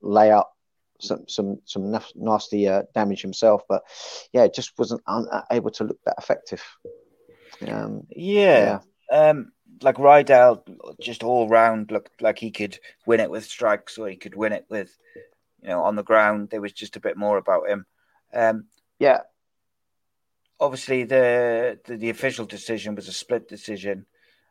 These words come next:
Speaker 2: uh, with one judge
Speaker 1: Yeah.
Speaker 2: giving it to Mustafayev. Can you see that, like, where they would have, how they would have scored that?
Speaker 1: <sighs> Yeah, um, you know, uh, you know, because of the time that, 'cause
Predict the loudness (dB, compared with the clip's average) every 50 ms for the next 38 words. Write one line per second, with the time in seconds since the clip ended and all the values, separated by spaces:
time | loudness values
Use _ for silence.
0 | _ _ -12 -8 -6 -6 -6 -6 -8 -2 0 0 0 0 -2 0 4 6 6 6
1 | 6 2 -4 -8 -8 -6 -6 -8 -8 -8 -8 -10 -10 -10 -12 -14 -14 -4 0 2
2 | 2 2 2 0 -4 -10 -10 -10 -10 -8 -4 -4 0 2 4 4 2 2 -2 _
3 | -4 -4 -4 -4 0 2 6 6 6 6 4 -2 -2 -4 -8 -10 -12 -20 _ -4
4 | 0 0 0 0 0 -4 -8 -10 -10 -14 -14 -14 -10 -6 -4 -4 -4 -4 -6 -6
5 | -8 -10 -18 -18 -16 -16 -16 -14 -6 2 6 8 8 8 8 6 4 2 0 2
6 | 4 4 4 2 2 0 -4 0 2 4 4 2 0 -4 -10 -8 -6 -4 -4 -4
7 | -6 -6 _ _ -12 -6 0 4 4 4 4 2 2 2 2 2 2 2 2 0
8 | 2 2 2 2 2 0 -2 -6 -6 -2 -2 -2 -2 -2